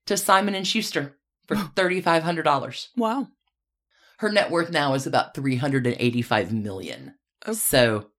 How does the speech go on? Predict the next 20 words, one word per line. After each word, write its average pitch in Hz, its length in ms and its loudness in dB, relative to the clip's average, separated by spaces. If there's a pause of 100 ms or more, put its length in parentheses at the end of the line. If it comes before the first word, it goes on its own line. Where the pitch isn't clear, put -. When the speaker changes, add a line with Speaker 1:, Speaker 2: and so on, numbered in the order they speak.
Speaker 1:
comparatively. 135 720 -2
Speaker 2:
Oh, 226 60 8
you 220 160 8
mean 208 180 10
today, 151 480 0
not 147 220 2
Speaker 1:
Today, 170 500 0
yeah. 165 180 2
Speaker 2:
Okay. 175 180 -4
Speaker 1:
No, 143 160 2
she 165 180 -4
sold 202 300 2
her 233 120 2
book 190 340 -6
for 208 120 0
thirty-five 190 520 2
hundred, 151 500 0
Speaker 2:
Mm-hmm. - 120 -12
Mm-hmm. 160 140 -12 (400)
Speaker 1:
and, 175 260 2